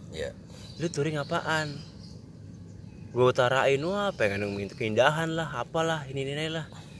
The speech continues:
Speaker 2: Ternyata dia tolak semua tuh jawaban gua.
Speaker 1: Oh, gitu?
Speaker 2: Iya. Terus dia ngomong, "Ya udah, gua tunggu satu minggu."
Speaker 1: Hmm.
Speaker 2: Waktu itu udah di Jogja tuh.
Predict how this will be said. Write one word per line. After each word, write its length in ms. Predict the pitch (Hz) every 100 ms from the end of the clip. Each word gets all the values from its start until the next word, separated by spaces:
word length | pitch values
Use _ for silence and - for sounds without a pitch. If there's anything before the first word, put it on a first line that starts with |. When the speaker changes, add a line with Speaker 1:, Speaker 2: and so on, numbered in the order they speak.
| - - - -
Speaker 2:
Ternyata 320 | 131 127 - 156
dia 180 | 135
tolak 380 | 156 156 151 151
semua 340 | - 151 165 180
tuh 140 | 139
jawaban 400 | 117 117 117 113
gua. 240 | 110 104 98 - - -
Speaker 1:
Oh, 80 | 113
gitu? 240 | 117 95 85
Speaker 2:
Iya. 420 | - 208 175 113 101 - - - -
Terus 160 | 139 -
dia 180 | 135 123
ngomong, 260 | 131 147 135 - - -
"Ya 120 | 107
udah, 200 | 110 107 - 113
gua 160 | 113
tunggu 260 | - 117 123
satu 220 | 123 131
minggu." 380 | 113 113 110 104 - - -
Speaker 1:
Hmm. 240 | 92 76 92 - -
Speaker 2:
Waktu 240 | 107 - 117
itu 80 | 139
udah 120 | 110
di 100 | 104
Jogja 340 | 113 110 117
tuh. 180 | 107 107